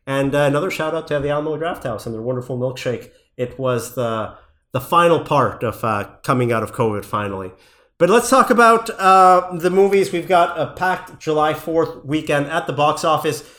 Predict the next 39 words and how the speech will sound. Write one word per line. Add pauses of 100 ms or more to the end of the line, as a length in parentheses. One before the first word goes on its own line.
(120)
Sean,
Minions,
The
Rise
of
Gru, (320)
opening
to
a
hundred
and
twenty-five
million
dollars
at
the
domestic
box
office (260)
over
the
four-day
frame. (380)
What
can
we
say
about
this
title? (120)
Is
it
fair
to
say
this
one
exceeded
expectations?